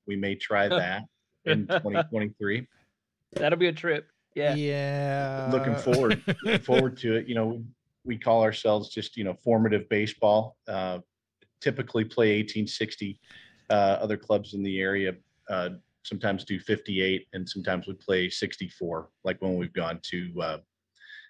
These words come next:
Speaker 1: down to Tennessee. We have played, uh, eighty-seven, uh, rules, uh, in Michigan. Um,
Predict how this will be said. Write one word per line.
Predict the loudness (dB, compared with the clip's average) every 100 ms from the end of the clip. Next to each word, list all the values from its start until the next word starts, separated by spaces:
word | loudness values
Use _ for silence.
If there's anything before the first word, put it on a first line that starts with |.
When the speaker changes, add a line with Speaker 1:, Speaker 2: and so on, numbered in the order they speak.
| -2
Speaker 1:
down | 2 2
to | 0
Tennessee. | 0 0 0 2
We | 4 4
have | 2 2
played, | 2 2 -4 -2
uh, | 0
eighty-seven, | 0 -4 -6 -2 -2 -2 -8 -10 _ _ -8
uh, | -6 -4
rules, | -4 -2 -2 -4 -8 -14 -4
uh, | -2 0 -2
in | -4 -6 -6 -8 -8
Michigan. | -4 -4 -2 -2 -2 -6 _ _ _ _ -10
Um, | -4 -2 -4